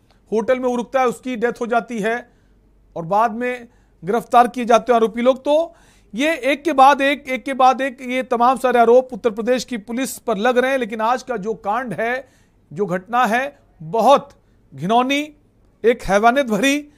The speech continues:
हमारे साथ कई सारे खास मेहमान जुड़ गए, इन्हीं से आज हम इसी पर चर्चा करेंगे। सबसे पहले आपका उनसे परिचय करा देते हैं। हमारे साथ महेश चंद्र द्विवेदी हैं, पूर्व आईपीएस हैं। सर, बहुत बहुत स्वागत है आपका।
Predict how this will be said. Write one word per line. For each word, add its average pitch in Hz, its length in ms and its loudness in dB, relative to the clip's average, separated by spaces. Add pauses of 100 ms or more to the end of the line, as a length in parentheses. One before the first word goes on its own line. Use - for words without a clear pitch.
(320)
हमारे 220 200 2
साथ 277 420 2 (280)
कई 247 120 2
सारे 254 220 2
खास 247 340 2
मेहमान 233 260 0
जुड़ 254 160 -4
गए, 262 120 -4
इन्हीं 240 160 -4
से 240 120 -4
आज 233 180 2
हम 240 160 -4 (240)
इसी 226 180 -6
पर 214 120 0
चर्चा 226 280 0
करेंगे। 254 420 -2 (320)
सबसे 226 240 -6
पहले 233 200 2
आपका 220 360 2
उनसे 226 380 -6
परिचय 208 280 -4
करा 240 180 2
देते 233 300 -4
हैं। 269 200 -6 (120)
हमारे 208 200 -2
साथ 262 440 -2 (360)
महेश 226 320 2
चंद्र 277 320 -2
द्विवेदी 220 460 -2
हैं, 277 200 -2
पूर्व 262 260 0
आईपीएस 220 400 0
हैं। 269 160 -6 (360)
सर, 247 180 -6
बहुत 220 200 -2
बहुत 262 160 -2
स्वागत 233 320 0
है 254 60 2
आपका। 262 320 -2